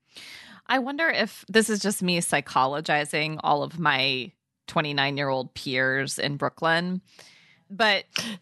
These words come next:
when I think back to my twenties, the opportunity to date lots of people and to have those experiences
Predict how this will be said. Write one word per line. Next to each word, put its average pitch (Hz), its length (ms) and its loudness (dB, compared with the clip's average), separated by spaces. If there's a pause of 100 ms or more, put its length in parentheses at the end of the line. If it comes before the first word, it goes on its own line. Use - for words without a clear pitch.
(120)
when 196 140 0
I 202 100 4
think 208 280 -6
back 170 320 2
to 151 640 -4 (140)
my 160 140 2
twenties, - 1080 -2
the 165 600 0 (640)
opportunity 175 720 0
to 151 380 -4
date 156 420 0
lots 196 340 2
of 165 180 -8
people 135 340 -4
and 131 80 -2
to 160 60 2
have 185 260 0
those 170 180 -2
experiences 123 1400 -2